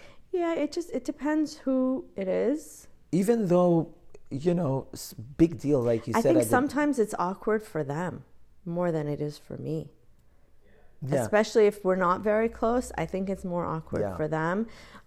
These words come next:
Speaker 1: Um, truthfully, I don't always get the <laughs> invites, so it's not such a concern.
Speaker 2: Yeah.
Speaker 1: Um,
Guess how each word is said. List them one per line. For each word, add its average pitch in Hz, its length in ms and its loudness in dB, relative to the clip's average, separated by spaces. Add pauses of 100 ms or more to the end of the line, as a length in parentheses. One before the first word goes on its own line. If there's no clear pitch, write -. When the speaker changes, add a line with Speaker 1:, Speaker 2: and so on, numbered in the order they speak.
Speaker 1:
Um, 180 460 2 (200)
truthfully, 226 800 2 (160)
I 208 100 -2
don't 202 140 -2
always 190 300 0
get 196 180 -2
the - 160 -2
<laughs> 160 80 0
invites, 190 560 6
so 202 680 8 (420)
it's 196 180 -2
not 190 300 0
such - 320 0
a 190 60 2
concern. 190 920 2 (560)
Speaker 2:
Yeah. 104 340 -4 (100)
Speaker 1:
Um, 170 840 -2